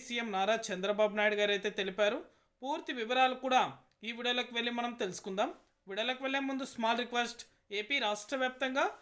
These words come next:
రైతులకు సంబంధించి, విద్యార్థులకు సంబంధించి, మహిళలకు సంబంధించి ఎప్పటికప్పుడు అప్‌డేట్ అనేది కూడా మన ఛానల్ ద్వారా వెంటనే తెలుసుకోవాలనుకుంటే వెంటనే కింద రెడ్ కలర్ సబ్స్క్రైబ్ బటన్పై క్లిక్ చేసి మన ఛానల్ని సబ్స్క్రైబ్ చేసుకొని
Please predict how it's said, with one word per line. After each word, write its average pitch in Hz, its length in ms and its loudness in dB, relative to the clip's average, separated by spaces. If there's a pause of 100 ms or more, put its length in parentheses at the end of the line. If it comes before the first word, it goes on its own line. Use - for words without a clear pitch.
(320)
రైతులకు 320 460 0
సంబంధించి, 277 500 -4 (100)
విద్యార్థులకు 247 600 0
సంబంధించి, 240 440 -4 (120)
మహిళలకు 254 400 0
సంబంధించి 233 500 -4 (540)
ఎప్పటికప్పుడు 320 720 -2
అప్‌డేట్ 247 340 2
అనేది 262 240 2
కూడా 262 160 4 (540)
మన 233 120 -2 (100)
ఛానల్ 269 300 0
ద్వారా 262 260 4
వెంటనే 233 400 -2
తెలుసుకోవాలనుకుంటే 240 840 0 (540)
వెంటనే 294 420 -2
కింద 262 160 -2 (100)
రెడ్ 208 200 -2
కలర్ 247 300 2
సబ్స్క్రైబ్ 220 520 -4
బటన్పై 226 400 -4
క్లిక్ 202 240 -12
చేసి 214 240 -4 (420)
మన 220 180 -4 (140)
ఛానల్ని 285 400 0 (380)
సబ్స్క్రైబ్ 320 600 -2
చేసుకొని 285 360 -4